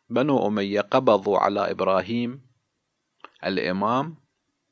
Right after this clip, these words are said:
شقيق السفاح والمنصور، وهو كان أكبرهما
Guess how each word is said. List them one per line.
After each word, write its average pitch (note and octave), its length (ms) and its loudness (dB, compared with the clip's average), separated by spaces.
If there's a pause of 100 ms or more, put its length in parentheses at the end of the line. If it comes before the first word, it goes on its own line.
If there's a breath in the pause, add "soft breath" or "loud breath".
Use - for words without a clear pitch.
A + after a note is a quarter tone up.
(1300)
شقيق - 600 -6 (580 soft breath)
السفاح - 680 -4
والمنصور، F2 760 -8 (1600 soft breath)
وهو F2 320 2
كان G#2+ 280 0
أكبرهما G2 880 0